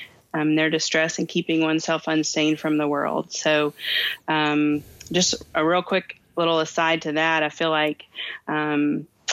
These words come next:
I have this kind of season of prolonged singleness, and God really just, um, put a light to the,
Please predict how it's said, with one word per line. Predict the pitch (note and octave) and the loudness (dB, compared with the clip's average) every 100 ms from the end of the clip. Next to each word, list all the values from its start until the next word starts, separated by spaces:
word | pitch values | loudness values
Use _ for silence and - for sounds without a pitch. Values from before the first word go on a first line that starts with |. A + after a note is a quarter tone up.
| - _ - | -10 _ -6
I | E3 | -2
have | F3 | 2
this | E3+ E3 - | 2 0 -4
kind | - E3 | -2 0
of | D#3+ | 0
season | - F3+ F3 E3 | 0 0 2 2
of | D#3+ | 2
prolonged | E3+ E3 D#3+ E3 E3 | 0 2 2 2 0
singleness, | - E3+ F3 F#3+ G3+ G#3 - | 0 0 2 2 0 -2 -2
and | E3 D3+ D3+ | 0 2 2
God | D#3+ E3 D#3+ | 2 0 0
really | E3 D#3+ D3+ D3+ - - - - | 2 2 0 -6 -10 -16 -16 -4
just, | - D#3+ - - - | 0 2 0 -4 -4
um, | E3 E3 F3+ - E3+ - - - _ - - - - - _ _ - - _ _ - | -2 0 0 -2 -4 -10 -18 -20 _ -16 -12 -12 -16 -20 _ _ -14 -14 _ _ -2
put | G#3 | 0
a | |
light | F3+ F3 F3+ - | 2 2 0 -2
to | F3+ | -2
the, | E3 D#3 E3 | 2 0 0